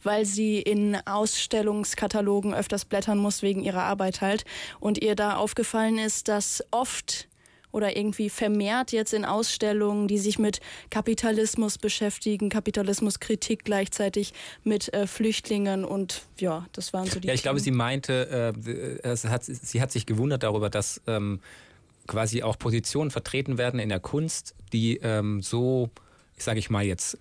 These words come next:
Speaker 2: krass oder extrem vielleicht sind, ähm, dass man sie sonst gar nicht so wahrnimmt. Also jetzt in den Medien zum Beispiel,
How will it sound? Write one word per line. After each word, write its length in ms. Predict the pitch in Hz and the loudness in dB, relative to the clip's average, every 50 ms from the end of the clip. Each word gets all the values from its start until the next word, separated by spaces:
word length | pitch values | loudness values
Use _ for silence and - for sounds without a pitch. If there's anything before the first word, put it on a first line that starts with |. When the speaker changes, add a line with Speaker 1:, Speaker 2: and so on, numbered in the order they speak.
| - - | -12 -10
Speaker 2:
krass 300 | - - 123 139 - - | -4 -2 0 0 0 0
oder 200 | 110 98 101 - | 0 0 0 -2
extrem 360 | 101 - - - 135 139 135 | -4 -6 -4 -2 0 0 0
vielleicht 260 | - 120 117 113 113 | 0 0 0 0 -2
sind, 360 | - - 123 117 117 110 - - | -2 -2 0 0 0 -2 -4 -2
ähm, 420 | - 117 110 110 107 107 110 110 98 - - - - - 147 135 | -2 0 2 2 2 2 2 0 -2 -4 -12 -18 -12 -10 -8 -4
dass 180 | - 117 110 - | -2 -2 0 2
man 100 | 123 110 | 2 2
sie 100 | 113 107 | 2 2
sonst 280 | 101 113 120 120 - | 2 2 0 0 0
gar 140 | - - 101 | 0 0 0
nicht 140 | 110 107 92 | 2 0 0
so 280 | - 110 101 95 92 - _ - _ _ _ _ - | 0 0 0 0 -2 -4 _ -20 _ _ _ _ -2
wahrnimmt. 440 | 107 104 104 95 87 80 73 - - - - _ _ - - | 0 0 0 0 -2 -4 -6 -10 -14 -20 -20 _ _ -8 -4
Also 180 | 95 95 95 | -2 -2 0
jetzt 180 | 92 90 87 - | 0 -2 -2 -2
in 60 | 107 | -2
den 100 | 98 95 | 0 0
Medien 260 | 98 101 101 98 87 | 2 2 2 0 0
zum 120 | 87 - 87 | -2 -2 -2
Beispiel, 360 | 90 87 85 - - 147 | -2 -2 -2 -2 -2 -4